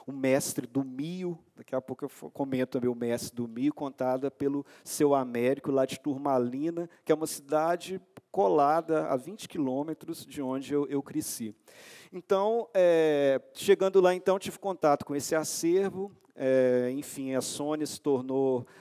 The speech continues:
é, no primeiro momento, uma orientadora que me orientou no mestrado, graduação, doutorado, depois virou uma grande amiga e parceira de trabalho até hoje.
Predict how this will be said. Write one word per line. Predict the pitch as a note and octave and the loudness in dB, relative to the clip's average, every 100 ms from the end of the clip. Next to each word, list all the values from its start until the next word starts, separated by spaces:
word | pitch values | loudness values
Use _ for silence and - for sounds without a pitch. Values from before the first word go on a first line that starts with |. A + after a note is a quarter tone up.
| - | -10
é, | B2+ B2+ B2+ B2+ B2 B2 | 0 2 4 2 -2 -6
no | |
primeiro | B2+ D3 D3+ C#3+ | -6 0 2 2
momento, | C#3 C3 C#3 C#3 | 2 2 2 0
uma | C#3+ C3+ | 0 0
orientadora | C3 C3+ C3+ C#3 A#2+ A2+ C#3 F3 D#3 | 2 -2 -2 0 0 0 2 4 4
que | - | 0
me | C3 | 0
orientou | C3 B2+ B2 A#2 C3 | 2 2 -2 -2 -4
no | B2+ | -2
mestrado, | B2 A2+ - - B2+ C#3 B2+ A#2 | -4 -4 -4 -8 -4 -2 -2 -4
graduação, | A#2+ A#2+ B2+ A#2 - - B2+ C#3 A#2+ | -6 -2 0 0 -2 -8 -8 -8 -6
doutorado, | B2 - C3+ B2+ C#3+ D#3+ D3+ B2+ | -6 0 2 4 2 2 0 -2
depois | C3+ C#3 C3+ | -4 -2 -2
virou | C3+ C#3 | -4 -6
uma | C#3 B2 | -4 -6
grande | C3 C#3 C#3+ C#3+ | -4 -6 -2 0
amiga | B2 A#2 B2 D#3 C3+ B2 | 0 -4 -6 -4 -4 -6
e | |
parceira | A#2+ B2+ A#2 - A#2+ A#2 | -4 -6 -6 -8 -8 -8
de | - | -10
trabalho | - B2 A2 A#2 A2+ A#2 | -8 -6 -4 -4 -4 -6
até | - C3+ | -4 -4
hoje. | B2+ C#3+ F3 F#3+ | -2 -4 -6 -8